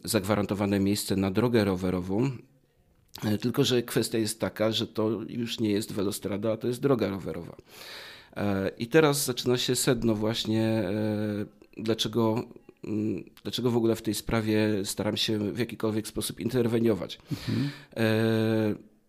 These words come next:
Speaker 1: mowa była o tym na samym początku, że welostrady są przeznaczone do ruchu transportowego, czyli do komunikacji rowerowej, do dojazdów do pracy, do dojazdów do szkół. E, no i teraz,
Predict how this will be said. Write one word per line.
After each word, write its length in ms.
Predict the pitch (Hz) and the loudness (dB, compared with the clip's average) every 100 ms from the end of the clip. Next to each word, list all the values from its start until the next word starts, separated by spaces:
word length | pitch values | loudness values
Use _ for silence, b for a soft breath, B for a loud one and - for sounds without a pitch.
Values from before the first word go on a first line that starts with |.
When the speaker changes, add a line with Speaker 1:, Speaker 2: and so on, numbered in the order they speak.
| _ _ _ _ | _ _ _ _
Speaker 1:
mowa 260 | 120 127 156 | 2 4 4
była 280 | 135 139 - | 6 4 4
o 80 | |
tym 360 | 127 123 135 123 | 2 4 6 6
na 80 | 123 | 4
samym 220 | 120 120 | 4 4
początku, 360 | 120 117 117 127 | 2 0 0 0
że 120 | 113 | 2
welostrady 680 | 117 117 - 113 113 113 123 | 4 2 2 0 2 4 2
są 340 | - 110 110 | 2 2 2
przeznaczone 760 | 110 113 110 107 113 110 107 107 | 0 0 0 0 2 4 4 2
do 320 | 104 104 107 | 0 0 0
ruchu 280 | 101 107 113 | -2 -4 -2
transportowego, 760 | 107 104 - 113 110 104 95 92 | -2 -2 -2 -2 0 2 0 0
czyli 200 | - 131 | -2 -2
do 120 | 143 | 0
komunikacji 580 | 143 139 120 117 - 104 | 4 4 4 2 2 2
rowerowej, 520 | 101 101 101 98 95 | 2 2 0 0 0
do 100 | 95 | 0
dojazdów 420 | 98 98 104 101 | 0 0 -2 -4
do 100 | - | -6
pracy, 320 | - 110 107 | -4 -4 -2
do 100 | 101 | -4
dojazdów 420 | 92 101 101 101 | -2 -4 -4 -4
do 120 | 101 95 | -2 -4
szkół. 300 | - 78 - B B B B B B B - | -4 -8 -8 B B B B B B B -2
E, 360 | 107 107 107 110 | 0 2 2 6
no 140 | 135 | 4
i 140 | - 143 | 4 0
teraz, 640 | 147 139 135 - - - | 2 4 4 2 0 0